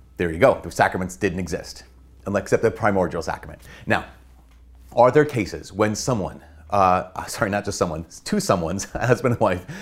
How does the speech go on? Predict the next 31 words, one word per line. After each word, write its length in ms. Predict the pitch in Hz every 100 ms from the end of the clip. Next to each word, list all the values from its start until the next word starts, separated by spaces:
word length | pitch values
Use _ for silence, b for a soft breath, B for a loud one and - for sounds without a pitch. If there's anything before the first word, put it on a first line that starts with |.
| B 113
might 220 | 117 -
enter 240 | 110 113
into 180 | 107 92
marriage 360 | 87 78 78 - B B
and 160 | - 92
not 200 | 90 -
consummate 600 | 92 90 90 87 - 76
their, 340 | 82 80 76 - - -
their, 280 | 82 80
uh, 200 | 76 71 - -
relationship, 500 | 107 113 87 - -
not 180 | 92 -
consummate 360 | 98 90 92
the 60 | -
sacrament? 360 | 107 95 73 B B B B B
There 120 | - 107
are 40 |
certain 220 | - 131
cases 340 | 127 95 98 90
where 240 | 87 85
a 40 |
person 280 | 85 101 98
could 220 | 85 87 -
enter 220 | 98 101
into 140 | 92
what 100 | 95
they 80 | 90
call 260 | - 90 90
a 100 | 85
Josephite 560 | 104 95 - - 80
marriage, 400 | 78 76 - -